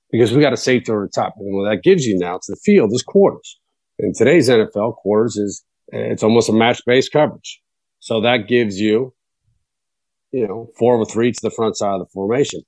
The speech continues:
two over one to the back side of the formation. That's all zone coverage is. A lot of times it's three over two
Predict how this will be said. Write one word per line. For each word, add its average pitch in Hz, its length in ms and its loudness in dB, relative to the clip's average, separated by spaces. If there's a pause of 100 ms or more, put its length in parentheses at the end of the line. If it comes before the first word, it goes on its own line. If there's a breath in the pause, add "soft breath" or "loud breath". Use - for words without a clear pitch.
(300)
two 123 180 0
over 107 200 -2
one 120 320 -4
to 110 80 -14
the 113 80 -8
back 151 260 -6
side 98 120 -12
of 87 60 -12
the - 120 -16
formation. 92 380 -4
That's 208 140 0
all 160 140 4
zone 123 280 2
coverage 87 300 -6
is. - 340 -12 (340)
A 104 40 0
lot 123 160 2
of 113 80 -4
times 120 280 2
it's - 140 -6
three 107 140 0
over 120 160 0
two 104 320 -4